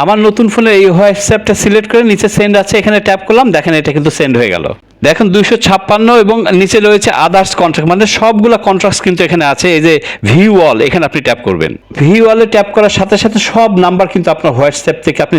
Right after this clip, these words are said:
দেখতে পারবেন। এখন যে নাম্বারটা আপনার অ্যাড করা দরকার, আপনি সেই নাম্বারগুলো অ্যাড করে নেবেন। আপনি অ্যাডে ক্লিক করবেন,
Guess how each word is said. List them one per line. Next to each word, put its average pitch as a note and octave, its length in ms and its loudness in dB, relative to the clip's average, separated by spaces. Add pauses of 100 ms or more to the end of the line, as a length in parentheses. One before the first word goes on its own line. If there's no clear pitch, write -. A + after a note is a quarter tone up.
দেখতে D3+ 240 -2
পারবেন। F3 220 0 (100)
এখন E3 120 -2 (100)
যে D3 80 0 (100)
নাম্বারটা F#3 380 0
আপনার F3 240 2
অ্যাড D#3 220 -2
করা F3+ 140 2 (100)
দরকার, D#3+ 300 0
আপনি C#3+ 200 -4
সেই C#3 180 -2
নাম্বারগুলো B2+ 360 0
অ্যাড A#2+ 180 -4
করে G#2+ 220 0
নেবেন। D#2+ 200 -4 (560)
আপনি G#3 220 -2
অ্যাডে F3 280 2
ক্লিক G#3+ 260 0
করবেন, G#3+ 240 2